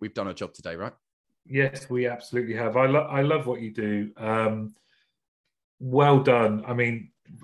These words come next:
Speaker 2: absolutely the right thing for, for LinkedIn to do. It's like you say, it comes across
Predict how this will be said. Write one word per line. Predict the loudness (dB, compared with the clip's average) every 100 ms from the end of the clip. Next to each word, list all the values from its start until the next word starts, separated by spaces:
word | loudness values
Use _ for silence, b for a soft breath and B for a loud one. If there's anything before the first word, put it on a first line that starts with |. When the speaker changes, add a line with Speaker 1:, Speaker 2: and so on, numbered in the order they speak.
| -8
Speaker 2:
absolutely | -6 -6 0 0 2
the | 0 2
right | 4 2
thing | 0 -6 -6
for, | 2 6 6 4
for | 0
LinkedIn | 2 0 -2 -4
to | -4 0
do. | 2 2 0 -4
It's | -6
like | -4
you | -4
say, | 0 2 4
it | 0 -4 -6
comes | -4 -4 -8
across | 0 4 4 2 -12